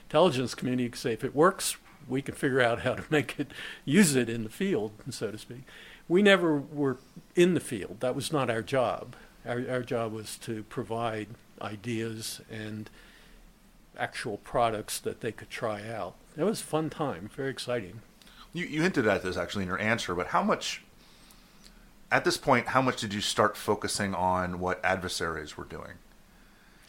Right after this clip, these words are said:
Speaker 2: How much did you start, a-, again, you can only say as much as you can say,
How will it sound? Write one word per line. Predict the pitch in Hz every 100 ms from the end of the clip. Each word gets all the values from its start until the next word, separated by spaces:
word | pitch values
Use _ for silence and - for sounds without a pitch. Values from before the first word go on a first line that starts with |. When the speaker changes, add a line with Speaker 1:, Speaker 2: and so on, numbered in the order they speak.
| - -
Speaker 2:
How | 98
much | 135 131
did | 127 101
you | 101
start, | - 107 104 -
a-, | 104
again, | 101 98 87 80 -
you | 90
can | 98
only | 92 98
say | - 95 90
as | 87
much | 92 90
as | 85
you |
can | 85 85
say, | - 82 78